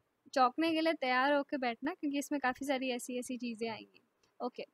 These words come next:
महर्षि चारक has written a book, चारक संहिता, in which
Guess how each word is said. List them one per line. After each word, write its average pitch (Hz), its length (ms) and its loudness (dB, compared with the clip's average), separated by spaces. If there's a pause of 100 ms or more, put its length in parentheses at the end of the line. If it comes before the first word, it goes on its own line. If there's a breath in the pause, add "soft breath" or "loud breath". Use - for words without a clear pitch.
महर्षि 294 480 2
चारक 294 420 2 (100)
has 262 280 2
written 254 300 0
a 349 120 4
book, 233 180 0 (160)
चारक 247 340 2
संहिता, 233 640 -4 (360 loud breath)
in 294 180 6
which 392 120 2